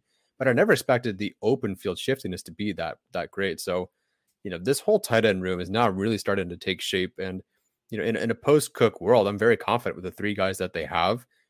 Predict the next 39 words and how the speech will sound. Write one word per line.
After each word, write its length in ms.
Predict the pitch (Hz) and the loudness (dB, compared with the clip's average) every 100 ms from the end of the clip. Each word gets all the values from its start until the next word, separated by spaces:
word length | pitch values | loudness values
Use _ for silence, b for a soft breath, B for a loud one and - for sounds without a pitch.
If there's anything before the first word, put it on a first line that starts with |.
| - | -14
If 120 | 113 | -6
they 80 | 104 | -4
bring 200 | 98 101 | -2 0
back 220 | 95 - | -2 -2
Parham 300 | - 95 92 | -2 -2 -2
and 80 | 90 | -4
Anderson, 420 | 90 87 - 120 107 | -6 -6 -4 -2 -2
and 20 | |
I, 60 | - 90 | -4 -4
I 280 | 92 90 - | -4 -4 -8
assume 280 | 90 - 156 | -8 -4 -2
that 140 | 107 | -2
they 120 | 95 87 | -4 -2
will, 400 | 107 95 101 - _ _ | 2 2 0 -4 _ _
because 100 | 110 | 0
that 60 | 104 | 0
would 80 | 95 | 0
be 100 | 87 | -2
a 40 | |
huge 340 | - 143 123 104 | -2 0 0 2
loss 220 | 92 - | 0 -2
to 60 | |
the 60 | 92 | -8
team 160 | - 107 | -4 -2
if 100 | - | 2
either 280 | 92 107 87 | 2 2 0
leave. 320 | 87 92 - _ _ _ _ _ | -4 -6 -10 _ _ _ _ _
But 140 | 110 - | 0 4
Parham's 340 | 107 123 113 | 6 6 6
looking 240 | 110 107 - | 2 0 -2
excellent 380 | 101 - 110 98 | -4 -2 -2 0
out 180 | 101 - | 0 2
there, 180 | 127 | 2
aside 340 | 127 95 101 95 | 2 2 0 -2
from 120 | 113 | -4
the 60 | 135 | 0
drop, 280 | 107 90 - | 2 2 -2
of 100 | - | -6
course. 400 | 98 95 104 | -2 0 -2